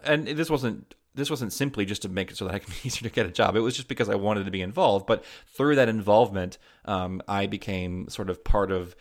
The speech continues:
the, probably the short list of people that he then reached out to when he received this offer from, you know, this external offer,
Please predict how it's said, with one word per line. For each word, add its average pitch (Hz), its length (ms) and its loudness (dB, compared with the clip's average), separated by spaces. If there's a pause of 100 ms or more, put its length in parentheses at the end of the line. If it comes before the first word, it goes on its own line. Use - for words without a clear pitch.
(160)
the, 110 200 -4
probably 104 300 2
the 98 120 0
short 104 260 0
list 104 160 -8
of - 40 -10
people 104 280 -4
that 92 140 -2
he 104 180 -4
then 92 240 -4
reached 92 240 -6
out 180 180 0
to 104 220 -2
when 98 160 -2
he 165 340 -4
received 95 540 -8 (300)
this 98 280 -4
offer 104 440 0
from, 90 680 -8
you 110 80 -8
know, 90 220 -4
this 101 180 -4
external 135 400 0
offer, 90 520 -2